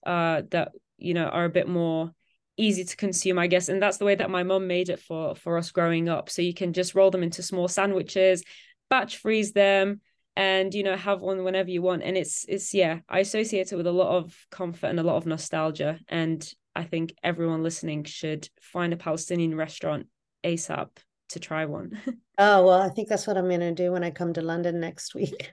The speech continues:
Speaker 2: <laughs> So thank you, Lamia, for educating us and telling us about who you are and where you're from, and you as a woman, a Middle Eastern woman, and all the other professional and interesting, adventurous things that you do.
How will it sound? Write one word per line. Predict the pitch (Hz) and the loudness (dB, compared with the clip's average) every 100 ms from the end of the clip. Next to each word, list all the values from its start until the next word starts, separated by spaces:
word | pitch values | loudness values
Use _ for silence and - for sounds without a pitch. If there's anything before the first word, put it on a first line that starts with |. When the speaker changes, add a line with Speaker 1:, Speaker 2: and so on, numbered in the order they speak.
| - | 4
Speaker 2:
<laughs> | 226 277 262 269 269 - - - _ _ - | 6 8 6 6 0 -4 -10 -14 _ _ 0
So | - 294 277 | 8 8 10
thank | 311 311 | 8 10
you, | 311 | 10
Lamia, | 262 226 208 185 180 | 8 8 8 6 6
for | 214 208 | 4 6
educating | 220 208 240 226 208 196 | 4 2 -2 -2 0 2
us | 180 190 | 0 -2
and | 196 175 | -2 -2
telling | 180 202 196 196 | -4 -4 -2 0
us | 185 - | -2 -4
about | 170 185 190 190 180 - - | -2 2 6 4 2 -12 -4
who | 196 | -2
you | 190 180 | 0 2
are | 185 185 196 | 4 4 2
and | 180 | 2
where | 170 185 | 2 2
you're | 185 180 - | 2 -2 -6
from, | 185 185 202 | -6 -4 -2
and | 190 151 156 - - - _ | 0 -2 -4 -12 -20 -20 _
you | 185 | 4
as | 180 170 | 6 4
a | |
woman, | 160 180 196 196 196 | 2 2 4 4 4
a | 180 | 4
Middle | 165 165 | 2 0
Eastern | 180 - 202 | -2 -4 -2
woman, | 185 190 185 | 0 0 0
and | 175 | 0
all | 170 190 | 0 0
the | 185 180 | 0 0
other | 170 185 180 175 165 - | 2 6 6 4 0 -8
professional | - 196 - 196 190 - 196 185 185 185 185 | -10 -10 0 2 2 0 2 2 2 2 2
and | 139 170 165 - | -2 -4 -6 -4
interesting, | 196 190 196 - 190 180 | -2 -2 -2 -2 -2 -2
adventurous | 175 165 151 185 180 180 151 | -2 -6 -2 -4 -2 -2 -2
things | - 180 156 | -2 -2 -2
that | 180 | -4
you | 180 | -4
do. | 147 175 190 208 | -2 2 2 2